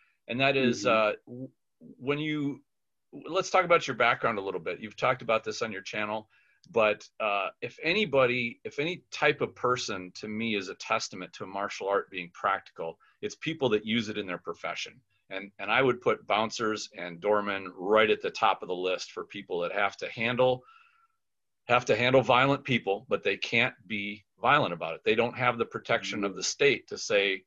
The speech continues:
Speaker 1: you know, "You're not gonna prosecute this guy." And so that's why, uh, I, I like it when, when people who, who have those pr-, that practical skill background
Speaker 2: Mm-hmm.
Speaker 1: can, can be a testament. And I think that's one of the reasons Aikido Flow is such a popular channel, is that Aikido practitioners,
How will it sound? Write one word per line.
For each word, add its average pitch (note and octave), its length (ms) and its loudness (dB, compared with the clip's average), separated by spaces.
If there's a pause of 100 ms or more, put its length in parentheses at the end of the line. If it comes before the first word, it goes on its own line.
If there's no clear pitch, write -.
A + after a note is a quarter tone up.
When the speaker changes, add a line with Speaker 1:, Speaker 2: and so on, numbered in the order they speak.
Speaker 1:
you G#2 60 -12
know, F#2+ 180 -4
"You're A2 180 -4
not G#2 180 0
gonna G2 140 -6
prosecute F#2+ 680 -2
this - 160 -12
guy." - 200 -10 (440)
And F2+ 120 -12
so F#2 340 2
that's B2+ 200 0
why, A2 300 4 (100)
uh, F2 300 -4 (340)
I, F#2 140 -4 (100)
I F#2+ 100 -4
like G#2+ 300 2
it G2+ 80 -8
when, F#2 380 -8
when F2+ 180 -14
people - 300 -10
who, F#2 160 -8
who G#2 120 -10
have G2+ 180 4
those F#2+ 160 -4
pr-, - 200 -8
that F#2 180 -4
practical F#2+ 460 -4
skill F#2+ 500 -2 (340)
background G2 600 0
Speaker 2:
Mm-hmm. - 120 -12
Speaker 1:
can, E2 240 -10 (560)
can F#2 200 -6
be F#2+ 120 -4
a F2+ 40 -2
testament. G2 520 -2 (100)
And F2 280 -10 (200)
I F#2 80 -8
think A#2+ 220 -6
that's B2 160 2 (100)
one A#2 160 0
of A#2 60 0
the G#2 60 4
reasons G2+ 360 -4
Aikido G#2 400 -2
Flow G2 160 0
is F2+ 100 -4
such G2+ 200 -8
a F#2 40 -10
popular F#2 440 -2
channel, G2 420 -4
is E2 140 -14
that F2 200 -4
Aikido G#2+ 400 -4
practitioners, G2 840 -4